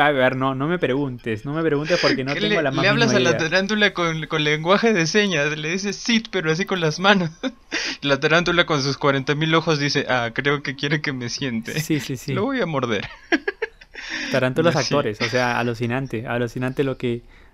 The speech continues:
Speaker 1: lo que podemos esperarnos, Hugo. Pero, en fin, este ha sido un poquito de, eh, esta, esta reseña con spoiler, este comentario que hemos podido hacer de Mi Pobre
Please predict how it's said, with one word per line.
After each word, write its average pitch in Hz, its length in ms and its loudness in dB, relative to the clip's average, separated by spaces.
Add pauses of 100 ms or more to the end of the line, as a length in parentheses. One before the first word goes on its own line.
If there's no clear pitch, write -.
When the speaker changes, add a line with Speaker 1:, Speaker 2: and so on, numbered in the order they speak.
(100)
Speaker 1:
lo 131 180 0
que 123 120 0
podemos 131 500 2
esperarnos, 127 800 2
Hugo. 143 340 0 (420)
Pero, 160 200 8
en 151 200 4
fin, 233 280 0
este 233 200 4
ha - 40 4
sido 285 200 4
un 262 100 2
poquito 226 680 6 (480)
de, 180 420 8
eh, 123 760 4 (280)
esta, 180 580 8
esta 170 400 10
reseña 160 720 2
con 139 280 2
spoiler, 160 480 4
este 151 240 0
comentario 139 880 4
que 151 80 2
hemos 165 200 0
podido 147 300 2
hacer 160 260 2
de 170 100 -2
Mi 143 120 0
Pobre 160 460 4